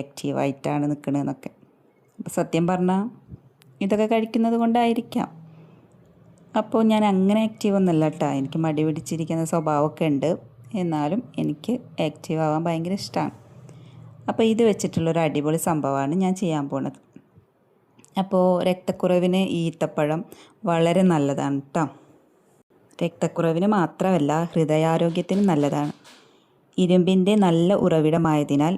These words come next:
വിളർച്ച തടയാനും ഹീമോഗ്ലോബിൻ്റെ അളവ് വർദ്ധിപ്പിക്കാനും ഇത് സഹായിക്കും. അപ്പോൾ എനിക്ക് ഭയങ്കര കുറവാണ് ട്ടോ ഹീമോഗ്ലോബിൻ. അപ്പോൾ ഞാൻ ഇത് കഴിച്ചിട്ടാണ് അത് ബാലൻസ് ചെയ്യുന്നത്. അപ്പോൾ ഈത്തപ്പഴം എടുക്കുക, എന്നിട്ട് നന്നായി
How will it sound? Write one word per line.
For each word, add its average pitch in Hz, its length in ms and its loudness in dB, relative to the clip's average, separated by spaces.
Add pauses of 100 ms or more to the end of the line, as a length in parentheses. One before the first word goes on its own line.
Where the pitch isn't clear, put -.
വിളർച്ച 151 440 -2 (140)
തടയാനും 139 500 0 (360)
ഹീമോഗ്ലോബിൻ്റെ 147 760 2 (140)
അളവ് 143 300 0
വർദ്ധിപ്പിക്കാനും 147 720 -4 (160)
ഇത് 151 120 -4 (120)
സഹായിക്കും. 202 500 -4 (520)
അപ്പോൾ - 220 0
എനിക്ക് 175 280 -2
ഭയങ്കര 170 420 2 (100)
കുറവാണ് 143 400 0 (100)
ട്ടോ 147 120 0 (100)
ഹീമോഗ്ലോബിൻ. 151 640 -2 (480)
അപ്പോൾ 208 140 -2 (100)
ഞാൻ 156 280 0 (300)
ഇത് 165 180 -4
കഴിച്ചിട്ടാണ് 151 720 -2
അത് 190 180 0
ബാലൻസ് 175 420 0
ചെയ്യുന്നത്. 139 400 -2 (720)
അപ്പോൾ 226 160 2 (100)
ഈത്തപ്പഴം 202 500 0
എടുക്കുക, 156 340 -2 (280)
എന്നിട്ട് 147 340 -2
നന്നായി 143 480 0